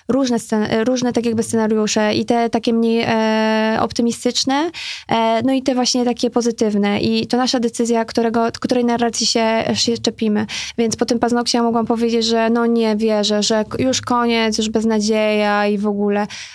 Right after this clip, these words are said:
A, a właśnie ja stwierdziłam, że okej, spróbuj,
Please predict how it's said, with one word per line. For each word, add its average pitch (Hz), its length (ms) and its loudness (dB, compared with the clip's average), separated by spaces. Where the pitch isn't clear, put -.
A, 214 340 2
a - 80 -4
właśnie 233 340 0
ja 233 280 0
stwierdziłam, 233 500 -2
że 240 80 0
okej, 294 200 -2
spróbuj, 208 460 -2